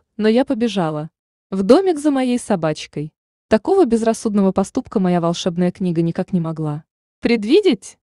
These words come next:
огорчилась волшебница Велина. «Значит, во всём виноват этот маленький зверь. Татошка Аф-Аф, с вашего позволения, сударыня», неожиданно вмешался в разговор пёсик. «Да, с грустью признаюсь, это я во всём виноват».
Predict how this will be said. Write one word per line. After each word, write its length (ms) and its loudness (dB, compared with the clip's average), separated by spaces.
огорчилась 680 4
волшебница 640 0
Велина. 480 -4
«Значит, 460 0
во 100 4
всём 260 -2
виноват 500 0
этот 400 -8
маленький 520 0
зверь. 440 -4
Татошка 580 0
Аф-Аф, 600 -4
с 120 -18
вашего 360 0
позволения, 640 -2
сударыня», 680 -6
неожиданно 600 6
вмешался 600 0
в 160 -16
разговор 500 2
пёсик. 540 -4
«Да, 240 6
с 80 0
грустью 400 0
признаюсь, 720 -2
это 220 0
я 120 2
во 120 2
всём 260 -2
виноват». 560 -2